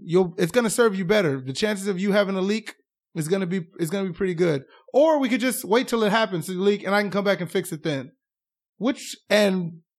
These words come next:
the putting down the layer is ten times cheaper than restoring your roof once it has a leak. Which one are you gonna pick for your house?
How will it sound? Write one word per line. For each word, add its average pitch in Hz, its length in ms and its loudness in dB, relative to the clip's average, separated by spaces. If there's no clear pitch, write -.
the 180 80 2
putting 311 260 4
down 269 180 4
the 208 100 2
layer 269 420 2
is 185 280 4
ten 294 280 0
times 247 340 4
cheaper 185 540 2
than 175 560 0
restoring 208 440 2
your 180 100 2
roof 185 320 2
once 185 160 -2
it 180 40 2
has 175 180 4
a - 20 0
leak. 160 300 2
Which 311 180 -6
one 277 160 -4
are - 20 -2
you 247 140 -4
gonna 254 160 -2
pick - 340 -6
for 190 140 0
your 180 80 2
house? 208 400 -2